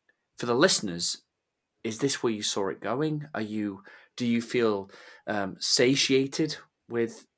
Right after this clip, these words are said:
the, the, the climax of this particular, of, of this particular series?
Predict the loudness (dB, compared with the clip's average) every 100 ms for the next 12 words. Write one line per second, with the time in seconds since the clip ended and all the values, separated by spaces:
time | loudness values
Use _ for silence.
0 | _ -4 -2 -4 -4 -2 -2 -4 -6 2
1 | 4 4 0 -2 -4 -6 -4 -4 -4 -6
2 | -8 -6 -4 -4 -6 -20 -20 _ _ _
3 | -6 -6 -8 -8 -8 -6 -8 -6 -2 0
4 | 2 2 0 0